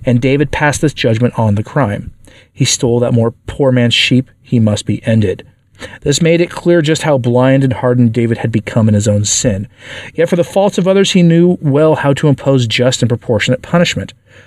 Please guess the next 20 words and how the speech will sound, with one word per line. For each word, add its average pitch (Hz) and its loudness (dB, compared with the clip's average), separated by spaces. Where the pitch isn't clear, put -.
Nevertheless, 139 0
God 139 2
did 135 0
not 135 2
abandon 127 0
him 117 0
in 113 2
the 107 0
condition, 120 -2
but - -6
used 160 2
the 180 -2
prophet - -4
Nathan 139 0
to 104 2
make 107 0
him 117 0
confess 107 -4
his 113 -10
crime. - -4